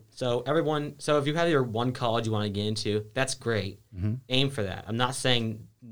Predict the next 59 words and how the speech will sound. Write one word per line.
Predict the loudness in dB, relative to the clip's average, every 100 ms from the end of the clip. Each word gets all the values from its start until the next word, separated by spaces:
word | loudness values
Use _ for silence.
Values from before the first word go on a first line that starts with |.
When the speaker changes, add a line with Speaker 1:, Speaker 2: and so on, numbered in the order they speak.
| -2
Speaker 1:
I'm | 0 4
not | 2
saying | 2 0
not | 2 0 -2
to, | -8 -8
but | -6 -4
what | -2
I | 0
am | 0 0
saying | -2 -4 -2 -2
is | -2
that | -2 -4 -8 -20 _ _ -10
it's | -8 -6 -4
just | -4
not | 2 2 2 0
as | -6
important | -2 0 0 0 -4
once | -4 -4 -4
you | -2
actually | -2 -4 -4 -4
are | -2
in. | -4 -4 -10 _
Speaker 2:
So | 2 6
Griffin, | 6 6 6 6
that | 4
was | 4
my, | 4 6 4 -2 _ _ -8
the | -2
last | 2 2 0
question | 4 4 4 2
we | 4
have | 4 2
for | -2
Student | 0 2 4
Talk | 4 4 2
is, | 0 2 2 -2 -10 _ _ _ _ _ _ -2
you | 2
know, | 4
what | 6 6 6
is | 6 4
your | 0
college | 0 2 2 4 2
that | 0 0
you | 2
wanna | 2 4
go | 2 2
to? | 2
What | 4 4
do | 4
you | 4
wanna | 4 2
do | 2 2 2
for | 2 2
your | 4 2
future | 2 0 2 -2
plans? | 2 4 6 4
And | 4 4
you | 4
said, | 4 2 2